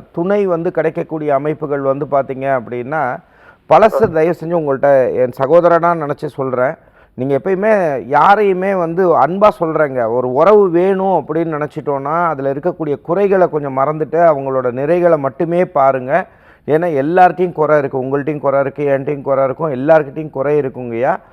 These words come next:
அதை பார்க்காம, குறைகளை பார்க்காம அவங்கள்ட்ட இருக்கிற நிறைகளை மட்டும் பாருங்க. உங்களுக்கு கல்யாணம் ஆகக்கூடிய அமைப்புகளை வந்து பாத்தீங்கன்னா, மகாதேவ ஸ்வரூபமா, மகாதேவ ஸ்வரூபம்னா சிவ, பார்வதி, பிள்ளையார், முருகன், இந்த மாதிரி இந்த குடும்ப சகிதமா இருக்கக்கூடிய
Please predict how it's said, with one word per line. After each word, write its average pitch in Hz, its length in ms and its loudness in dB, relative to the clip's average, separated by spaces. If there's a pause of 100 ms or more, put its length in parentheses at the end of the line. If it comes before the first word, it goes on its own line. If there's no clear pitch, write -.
(180)
அதை 123 300 4 (100)
பார்க்காம, 180 440 2
குறைகளை 190 500 2
பார்க்காம 151 300 -2
அவங்கள்ட்ட 147 300 0
இருக்கிற 139 320 -2
நிறைகளை 175 460 2
மட்டும் 143 300 -2
பாருங்க. 135 380 2
உங்களுக்கு 135 260 -6
கல்யாணம் 175 440 0
ஆகக்கூடிய 143 500 0
அமைப்புகளை 151 500 0
வந்து 135 280 0
பாத்தீங்கன்னா, 135 600 -4 (100)
மகாதேவ 185 500 2 (140)
ஸ்வரூபமா, 143 520 -2
மகாதேவ 147 460 0 (120)
ஸ்வரூபம்னா 139 480 -4
சிவ, 160 340 -2
பார்வதி, 151 720 -2 (400)
பிள்ளையார், 160 400 6
முருகன், 143 440 -2
இந்த 135 220 -4
மாதிரி 170 480 0
இந்த 127 240 -2
குடும்ப 196 460 -2
சகிதமா 170 500 2
இருக்கக்கூடிய 143 720 -2